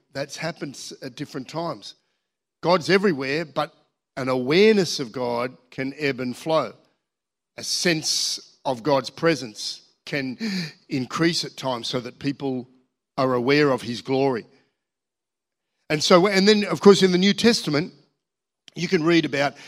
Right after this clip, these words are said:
how prayer ushered in the power of the Holy Ghost as he came on the day of Pentecost, birthing the church. A chapter later, in Acts chapter three, you hear Peter saying, "Repent and turn to God so your sins might be wiped out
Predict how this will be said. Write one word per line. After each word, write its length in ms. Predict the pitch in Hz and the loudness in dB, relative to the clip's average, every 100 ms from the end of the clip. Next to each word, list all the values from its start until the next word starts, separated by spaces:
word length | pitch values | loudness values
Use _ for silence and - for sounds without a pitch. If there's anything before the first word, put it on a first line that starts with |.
| - | -8
how 180 | 151 147 | 0 0
prayer 500 | - 156 170 175 175 | 0 2 4 4 2
ushered 360 | 147 156 - 151 | 0 -2 -2 -2
in 200 | 160 156 | -2 -2
the 80 | 127 | -8
power 280 | - 175 | -4 -2
of 60 | 147 | -2
the 60 | 135 | -2
Holy 240 | 156 143 | -2 0
Ghost 540 | 147 214 - - _ _ _ _ - | 0 0 -2 -10 _ _ _ _ -12
as 140 | 139 | -10
he 100 | 143 | -8
came 340 | 123 165 170 165 | -2 0 2 0
on 100 | 135 | -2
the 60 | |
day 200 | 127 139 | -2 -2
of 100 | 131 | -2
Pentecost, 640 | 139 165 156 226 220 - - - _ - | -2 -2 0 0 -2 -8 -18 -20 _ -2
birthing 320 | 170 160 147 | 0 0 -4
the 80 | 143 | -4
church. 380 | - 220 254 - - - _ | 0 0 -2 -12 -20 -20 _
A 80 | 147 | -6
chapter 500 | - - - - 147 | 0 0 0 -4 -4
later, 380 | 151 165 208 190 | 0 0 2 0
in 80 | 156 | -2
Acts 240 | 156 - | -4 -6
chapter 300 | - 151 139 | -6 -8 -10
three, 360 | - 160 196 214 - - | -8 -2 -2 -4 -16 -4
you 100 | 147 | -2
hear 200 | 135 156 | 0 0
Peter 360 | - 185 214 160 | 0 -2 -2 -2
saying, 480 | - 170 160 139 131 - _ | -4 -2 0 -2 -8 -18 _
"Repent 760 | 135 151 - 247 269 202 208 - _ _ _ _ _ _ _ _ _ _ _ _ | -2 -2 0 2 2 0 -4 -14 _ _ _ _ _ _ _ _ _ _ _ _
and 240 | 147 147 | 0 0
turn 320 | - 196 269 208 | 4 6 6 4
to 80 | |
God 400 | 196 214 185 160 | 2 4 4 4
so 140 | 156 185 | 0 -2
your 200 | 165 156 | -2 -2
sins 360 | - 269 233 | 0 0 0
might 260 | 180 165 180 | 0 -2 -2
be 140 | 147 | -6
wiped 420 | 139 143 156 147 160 | -8 0 0 0 0
out 260 | 156 170 | 0 0